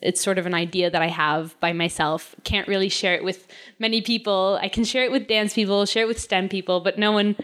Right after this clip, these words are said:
really truly appreciates it until it's up there on stage with six dancers proving that,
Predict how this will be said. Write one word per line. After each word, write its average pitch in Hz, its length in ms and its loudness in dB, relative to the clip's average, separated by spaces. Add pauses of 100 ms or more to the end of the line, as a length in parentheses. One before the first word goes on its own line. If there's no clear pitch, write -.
(380)
really 220 240 2
truly 220 400 2
appreciates 202 640 0
it 185 120 2
until 185 300 0
it's 170 280 -2 (580)
up 214 220 -2
there 190 300 2
on 196 160 2
stage 180 480 0
with 175 200 -6
six - 340 -4
dancers 175 840 0 (540)
proving 170 680 2 (1120)
that, 156 180 -2